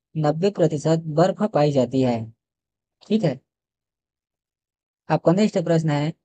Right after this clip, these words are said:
किस महाद्वीप को प्रायद्वीपीय महाद्वीप के नाम से जाना जाता है? तो ऐसा कौन सा महाद्वीप है जिसे प्रायद्वीपीय महाद्वीप के नाम से जाना जाता है?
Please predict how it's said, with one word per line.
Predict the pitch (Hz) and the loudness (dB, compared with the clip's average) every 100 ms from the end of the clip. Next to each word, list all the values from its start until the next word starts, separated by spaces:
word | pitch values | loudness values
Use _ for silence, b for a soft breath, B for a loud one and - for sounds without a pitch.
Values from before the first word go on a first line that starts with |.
| _ | _
किस | 220 233 202 | 2 2 2
महाद्वीप | 160 160 165 165 | 2 2 2 0
को | 160 160 165 165 _ - | 2 4 4 0 _ -4
प्रायद्वीपीय | 170 165 165 165 202 208 190 | 0 2 2 0 0 0 0
महाद्वीप | 170 139 165 170 165 | 0 0 0 0 -2
के | |
नाम | 156 143 170 | -2 0 -2
से | 160 165 | 0 2
जाना | 160 147 160 | 2 0 0
जाता | 151 - 147 | 0 0 2
है? | 156 170 - _ | 0 -2 -8 _
तो | 151 | -2
ऐसा | 151 170 | 0 0
कौन | 165 202 | -2 -2
सा | 202 | -2
महाद्वीप | 175 156 165 160 147 | -2 0 2 2 0
है | 135 117 _ _ 151 | 0 -4 _ _ -6
जिसे | 151 180 190 220 _ _ _ | -2 -2 -2 -6 _ _ _
प्रायद्वीपीय | 156 156 160 180 185 | 2 4 2 0 -2
महाद्वीप | 139 165 170 165 | -2 -2 -2 -2
के | |
नाम | 151 165 | 0 0
से | 165 165 | 0 0
जाना | 143 151 | 0 0
जाता | 160 151 156 | 0 2 2
है? | 160 | 2